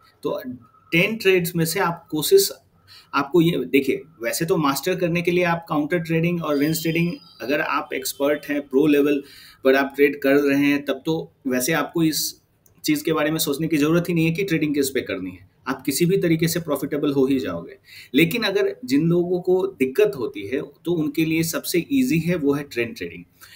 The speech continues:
ईजी कहने का मतलब when we compare these all type of trading styles, तो ट्रेंड ट्रेडिंग जो है, हम लोग सबसे पहले उसको डिस्कस करते हैं।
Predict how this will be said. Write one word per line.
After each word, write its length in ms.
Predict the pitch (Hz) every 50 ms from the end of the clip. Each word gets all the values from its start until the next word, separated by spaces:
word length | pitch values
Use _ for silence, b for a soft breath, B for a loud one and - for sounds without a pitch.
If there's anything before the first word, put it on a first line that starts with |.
| B B -
ईजी 260 | 131 147 151 151 214 226
कहने 280 | - 180 175 180 190
का 100 | 185 185
मतलब 340 | 175 170 165 175 196 190 156
when 120 | 143 151 160
we 100 | 165 180
compare 560 | 170 - 151 143 139 135 151 156 165 170 165 175 - - _ _ - 117
these 180 | 135 143 139 135 131
all 160 | 131 135 139
type 460 | 135 - 113 117 120 123 - 139 151
of 40 | 165
trading 500 | 165 - - 113 101 117 113 110 107 -
styles, 320 | - 143 120 87 82 82 - - - _ _ _ _ - b b b b b b _ _
तो 400 | 147 160 165 175 - - - _ _
ट्रेंड 240 | - 185 208 220 220
ट्रेडिंग 300 | - 196 196 190 196 190
जो 120 | 165 156 139
है, 280 | 120 120 135 143 - _ _ _ _ _ -
हम 200 | - - 135 147
लोग 160 | 160 160 -
सबसे 240 | - 151 131 - 165
पहले 220 | - 147 143 147
उसको 320 | 131 131 127 - - 156 151
डिस्कस 380 | 139 127 131 127 131 156 147
करते 280 | - 143 139 131 - 147
हैं। 260 | 139 147 151 - -